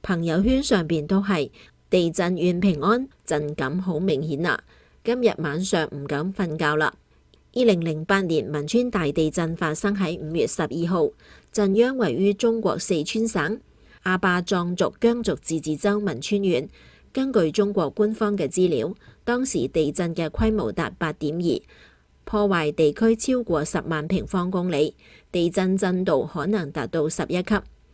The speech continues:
地震近一年之後，四川省政府報告稱，汶川地震喺四川共造成六萬八千七百一十二人遇難，一萬七千九百二十一人失蹤。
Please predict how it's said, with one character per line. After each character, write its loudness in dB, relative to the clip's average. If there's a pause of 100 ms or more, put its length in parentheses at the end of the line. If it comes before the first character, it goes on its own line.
(140)
地 4
震 2
近 -2
一 4
年 0
之 0
後， -2 (240)
四 0
川 -2
省 -2
政 -4
府 -4
報 0
告 2
稱， 2 (340)
汶 -4
川 2
地 4
震 -2
喺 -2
四 2
川 4 (300)
共 -2
造 4
成 0
六 0
萬 0
八 0
千 0
七 0
百 -2
一 0
十 -2
二 -4
人 -2
遇 0
難， -2 (440)
一 -2
萬 -2
七 -2
千 -2
九 -2
百 0
二 -6
十 -6
一 0
人 -4
失 -4
蹤。 0